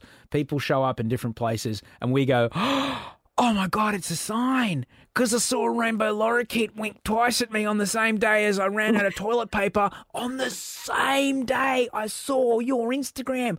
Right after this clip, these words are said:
<gasps> This is meant to be." No, you've just joined some dots that weren't supposed to be joined, but now you've suddenly decided it means amazing things.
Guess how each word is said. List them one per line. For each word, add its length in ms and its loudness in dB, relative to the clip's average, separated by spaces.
<gasps> 640 -2
This 220 0
is 140 0
meant 240 0
to 100 -2
be." 460 0
No, 280 2
you've 400 -2
just 240 -4
joined 360 -2
some 180 -2
dots 380 0
that 160 -4
weren't 460 -2
supposed 380 -2
to 40 -6
be 100 -2
joined, 280 -2
but 140 -4
now 300 -2
you've 220 -4
suddenly 340 -2
decided 440 -4
it 100 -10
means 240 -6
amazing 380 -8
things. 380 -14